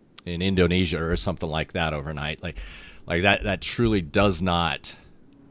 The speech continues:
uh, reveal anything on the, on the short-term movements that you're trying to do. And at the same time, you know, i-, if, if you're glued to news all day long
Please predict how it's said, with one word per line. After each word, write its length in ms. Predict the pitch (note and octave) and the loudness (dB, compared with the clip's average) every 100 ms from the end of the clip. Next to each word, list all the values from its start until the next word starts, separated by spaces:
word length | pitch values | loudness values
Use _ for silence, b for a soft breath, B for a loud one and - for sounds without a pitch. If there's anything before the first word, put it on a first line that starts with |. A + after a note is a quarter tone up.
| - | -14
uh, 380 | F2 E2 D#2+ D#2 D#2+ | -6 -4 -4 -4 -2
reveal 640 | F2+ E2+ G2+ B2 G2 F2 - | -2 2 6 8 8 6 6
anything 440 | A2 G2 G#2 F2 | 6 6 4 2
on 160 | D#2+ D#2 | 2 -2
the, 240 | D2+ D2+ | -4 -6
on 200 | - E2+ | -4 -2
the 100 | D#2+ | -2
short-term 520 | - G#2 G2 - E2+ | 0 0 0 0 2
movements 400 | D#2+ F2 D#2 C#2+ | 4 2 0 -4
that 100 | - | -6
you're 80 | D#2+ | -8
trying 280 | D2 E2+ D2+ | -8 -6 -6
to 80 | C#2 | -6
do. 220 | C#2 C2+ | -6 -4
And 100 | D2 | -4
at 80 | E2+ | -2
the 80 | |
same 280 | G2+ A2+ F#2 | 0 4 2
time, 500 | F2 A2+ A2 E2+ D#2 b b b b b b b b b - - - - - - - - - | 2 2 2 0 -4 b b b b b b b b b -20 -20 -20 -20 -20 -20 -20 -20 -6
you 140 | B2+ | -2
know, 360 | G#2 G2+ G2 G2 | 0 2 0 0
i-, 240 | G#2 A#2 - | -2 -2 -4
if, 340 | - G1+ A2 F2+ | -12 -6 -4 -2
if 140 | A2+ | 2
you're 120 | B2 A#2+ | 4 4
glued 360 | F#2+ C#3 D#3+ | 8 10 10
to 100 | - | 8
news 380 | F#2 F2 E2+ E2 | 6 6 4 0
all 200 | - F#2 | 0 2
day 140 | F#2 | 2
long 600 | F2 G2+ G2+ E2 E2+ E2 | 2 4 4 2 -2 -6